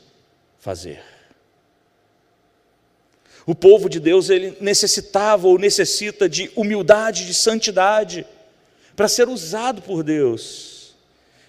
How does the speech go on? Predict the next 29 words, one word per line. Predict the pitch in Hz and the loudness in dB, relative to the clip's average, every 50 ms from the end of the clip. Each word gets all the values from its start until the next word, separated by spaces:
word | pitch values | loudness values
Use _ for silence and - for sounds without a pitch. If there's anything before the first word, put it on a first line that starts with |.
| _ | _
E | 190 | 0
a | 196 | 0
igreja | 208 196 165 190 220 240 254 202 180 202 | 0 2 2 2 2 2 0 0 0 0
hoje | 190 196 240 247 226 190 220 214 | 0 2 2 2 2 2 0 -4
trocou, | - - 254 247 - - - 233 269 262 240 | -4 0 0 0 0 0 -4 -4 -4 -4 -4
infelizmente, | 226 220 - 226 220 202 185 254 269 233 233 | -6 -6 -6 -6 -8 -6 -6 -8 -8 -6 -6
eu | |
não | 226 226 | -6 -8
estou | 262 240 | -8 -6
falando | - 247 247 254 247 | -4 -4 -4 -4 -2
da | 220 226 214 | -2 -2 -2
nossa, | 214 247 262 269 262 - - 202 175 - - - - - - _ _ _ | -2 -4 -4 -4 -4 -4 -4 -4 -4 -4 -8 -14 -20 -20 -20 _ _ _
mas | 202 233 | -4 -4
eu | 226 240 | -4 -4
estou | - 269 | -6 -8
dizendo | 220 190 214 277 269 262 247 214 - - - - - | -6 -4 -4 -2 -2 -2 -4 -6 -10 -12 -18 -16 -8
a | 185 | -6
respeito | 233 226 - - 262 269 269 262 254 | -4 -4 -2 -2 -2 -4 -2 -2 0
às | 254 262 247 196 214 | 0 0 0 -2 -4
igrejas | 269 214 196 190 247 262 302 320 311 247 190 208 214 190 | -6 -8 -6 -4 -2 0 2 2 0 0 0 0 0 0
nos | 190 208 208 - | -2 -6 -10 -8
tempos | - 247 240 240 240 208 214 185 | -4 -2 -2 -2 -4 -6 -8 -8
de | 170 180 214 | -2 2 6
hoje, | 214 247 233 214 165 151 - - - - - - - _ - | 8 8 8 6 4 -4 -12 -16 -20 -20 -20 -20 -20 _ -6
de | 202 240 | -4 -2
maneira | 240 226 220 233 233 226 | -2 2 2 2 2 2
geral | 190 170 180 208 269 277 247 220 226 240 240 196 139 - - - - - - - _ _ _ - | 0 -4 -2 4 4 6 6 6 6 6 6 4 4 2 -6 -16 -20 -20 -20 -20 _ _ _ 0
ou | 214 240 | 0 2
genérica. | - 226 233 220 226 233 247 240 220 - - - 170 135 - | 4 2 2 4 4 4 4 4 2 0 -2 -2 -2 -2 -2